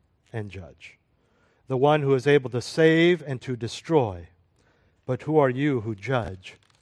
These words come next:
your neighbor?" The final point brings us where we always want to end when we're talking about any issue, especially about sin,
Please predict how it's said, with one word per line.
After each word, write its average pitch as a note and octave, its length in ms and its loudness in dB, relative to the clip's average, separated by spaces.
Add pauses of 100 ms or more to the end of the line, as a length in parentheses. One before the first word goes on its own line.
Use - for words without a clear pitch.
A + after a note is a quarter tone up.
your G#2 400 -8 (340)
neighbor?" F#2+ 320 -12 (2000)
The C3 80 -8
final D#3+ 320 2
point D#3 340 -2
brings D3+ 260 0
us D#3 200 2
where D3 100 4
we C#3 140 0
always E3+ 520 6
want D3+ 260 2
to D3+ 200 -8
end F3 320 2
when D3 180 0
we're C#3 100 0
talking E3 360 -2
about C#3+ 320 2
any F3+ 340 2
issue, F#3 520 0 (200)
especially F3 760 0
about D3+ 380 4
sin, G3+ 500 0